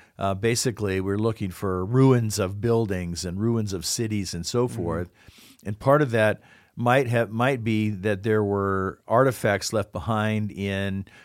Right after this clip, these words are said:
Speaker 1: say, uh, ancient kings maybe were buried with an-, with artifacts, and we could learn what, what they were buried with to learn something about the culture. Um, what, what they threw away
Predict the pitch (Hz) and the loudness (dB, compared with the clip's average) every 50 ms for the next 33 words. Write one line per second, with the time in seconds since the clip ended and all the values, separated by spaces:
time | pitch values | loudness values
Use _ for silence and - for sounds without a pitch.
0 | _ - - - 117 107 104 101 95 - - - _ - - 92 95 95 87 82 | _ -10 -6 -2 0 0 2 0 0 -2 -8 -18 _ -8 -4 -2 0 0 0 -2
1 | 110 113 107 - - 107 87 - - 127 113 110 107 104 90 101 107 101 98 104 | -2 -4 -4 -6 -6 -8 -8 -6 -4 -2 -2 -2 -2 -4 -4 -4 -4 -4 -2 -4
2 | 107 98 101 104 98 98 90 107 98 101 107 107 104 95 82 92 98 104 104 95 | -4 -4 -2 -4 -4 -2 -2 0 0 2 2 0 0 -2 -2 -2 -2 -2 -2 -2
3 | - - - - _ - 95 101 104 104 - - 113 107 - - - 98 101 98 | -4 -8 -16 -20 _ -10 -8 -6 -6 -6 -4 -4 -4 -6 -4 -2 0 0 0 0
4 | 95 - - 104 87 82 - - - - 92 92 92 87 - 107 98 101 104 107 | 0 -2 -4 -2 -2 -2 -4 -6 -8 -8 -8 -6 -6 -6 -6 -8 -6 -6 -6 -4
5 | 107 107 104 104 - - - - _ _ - 120 - 92 104 101 107 104 101 104 | -4 -4 -6 -6 -8 -12 -20 -20 _ _ -2 0 0 0 -2 -2 -2 0 0 -2
6 | 104 98 104 101 104 107 110 113 98 95 - - 104 92 95 95 98 - - 107 | -2 -2 0 0 2 2 0 0 -2 -4 -6 -6 -6 -4 -4 -6 -6 -6 -6 -6
7 | 92 98 98 92 92 82 90 90 78 87 82 - - - 104 107 107 - - - | -6 -4 -6 -6 -4 -4 -4 -4 -4 -6 -10 -10 -6 -2 -2 -2 -2 -2 -4 -6
8 | 87 73 65 - - - - - - - - _ - 92 95 92 92 107 117 - | -6 -6 -8 -10 -14 -20 -20 -20 -20 -20 -20 _ -4 -2 -2 0 0 0 -2 -2
9 | - - - - 110 110 104 117 113 - - - 135 123 120 113 110 110 107 107 | -4 -8 -6 -4 -4 -2 -2 -2 -4 -4 -2 0 2 2 4 4 2 2 2 0
10 | 95 76 67 62 - - | 0 -4 -6 -10 -14 -18